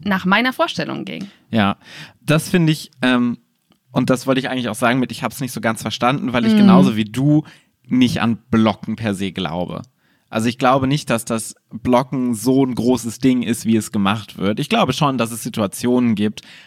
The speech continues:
Speaker 2: wo du natürlich eine Idee kaputt machen kannst und du machst sie kaputt. So dieses klassische, „Hey, du bist doch meine Großmutter.“ „Nein, ich bin doch deine Enkeltochter.“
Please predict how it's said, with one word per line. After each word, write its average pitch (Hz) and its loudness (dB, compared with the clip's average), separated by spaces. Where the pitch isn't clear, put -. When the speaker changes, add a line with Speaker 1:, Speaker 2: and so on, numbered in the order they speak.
Speaker 2:
wo 123 -2
du 127 -2
natürlich 139 -2
eine 135 -4
Idee 127 0
kaputt 139 0
machen 110 0
kannst 107 -4
und 120 -2
du 123 2
machst 110 0
sie 156 -6
kaputt. - -6
So 147 0
dieses 147 2
klassische, 135 -2
„Hey, 139 2
du 127 -2
bist 131 -4
doch 123 -4
meine 123 0
Großmutter.“ 123 0
„Nein, 123 0
ich 95 -6
bin 135 2
doch 127 0
deine 117 0
Enkeltochter.“ 123 -2